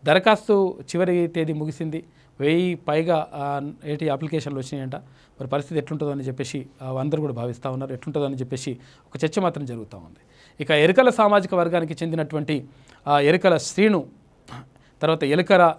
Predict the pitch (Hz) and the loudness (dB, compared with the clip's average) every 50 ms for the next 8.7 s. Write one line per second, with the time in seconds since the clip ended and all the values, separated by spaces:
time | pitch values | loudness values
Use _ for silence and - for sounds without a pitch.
0 | - 147 156 175 175 190 180 175 165 156 139 - - 165 180 185 160 143 - - | -4 -4 -4 0 2 4 6 6 4 4 2 -2 -4 2 4 4 4 4 2 -8
1 | - - _ _ _ - 147 - 214 190 190 185 180 175 170 185 185 170 151 139 | -20 -20 _ _ _ -10 -6 -2 -2 0 0 0 0 0 0 0 2 0 0 -2
2 | - - - _ _ _ - 147 151 156 151 147 143 123 - - 156 185 226 247 | -6 -14 -20 _ _ _ -2 0 2 2 4 2 2 0 0 4 6 6 8 8
3 | 247 220 196 180 185 190 185 175 180 175 165 160 165 165 156 151 - _ - 143 | 6 6 6 6 6 4 4 2 2 4 2 2 0 0 -4 -6 -8 _ -16 -12
4 | - - 156 165 160 165 160 - - 151 147 151 156 147 139 - _ _ - - | -8 -6 -4 -2 -2 -4 -4 -4 -4 -4 -4 -4 -6 -8 -8 -8 _ _ -12 -12
5 | 143 131 147 147 147 143 143 139 131 - 147 135 135 - _ _ _ _ _ - | -10 -8 -8 -8 -8 -8 -8 -8 -8 -6 -8 -8 -8 -12 _ _ _ _ _ -10
6 | 143 135 - 151 143 135 131 131 - _ - 139 131 131 131 131 131 127 127 120 | -8 -2 0 2 2 2 0 -2 -6 _ -14 -10 -8 -6 -6 -6 -6 -6 -6 -8
7 | 120 120 120 139 151 151 165 156 - 151 139 135 - - 143 147 143 156 - _ | -8 -6 -6 -6 -4 -4 -4 -6 -6 -8 -10 -10 -8 -8 -8 -6 -6 -8 -10 _
8 | _ _ _ _ _ - 160 165 214 202 180 175 180 | _ _ _ _ _ -8 -4 2 4 4 4 2 -2